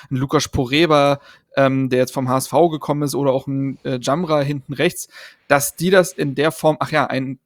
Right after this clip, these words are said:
Namen habe ich natürlich vergessen, Elias Baum, der Rechtsverteidiger, ähm, zurück nach Frankfurt. Also, dass diese Transfers, die ich eben erwähnt habe, die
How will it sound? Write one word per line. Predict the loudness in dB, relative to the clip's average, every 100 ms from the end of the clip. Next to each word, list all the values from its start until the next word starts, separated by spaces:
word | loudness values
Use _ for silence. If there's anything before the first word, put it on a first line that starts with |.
| _
Namen | -2 0
habe | 0
ich | -2
natürlich | -6 -6 -4
vergessen, | -2 0 -2 -4
Elias | 0 0 2
Baum, | 4 2 2 _ _
der | -8
Rechtsverteidiger, | -6 -4 -4 -2 -2 -2 -4 _ _ _
ähm, | -4 -4 -6
zurück | -6 -8 -6
nach | -8
Frankfurt. | -4 -4 0 2 2 -2 -18 -4
Also, | 2 6 6 6 2 -20 _ _ _ _
dass | 2 2 2
diese | -4 0 2
Transfers, | 2 0 2 2 2
die |
ich | -4
eben | -4 -4
erwähnt | -2 0 0 0
habe, | 2 2 0
die | -6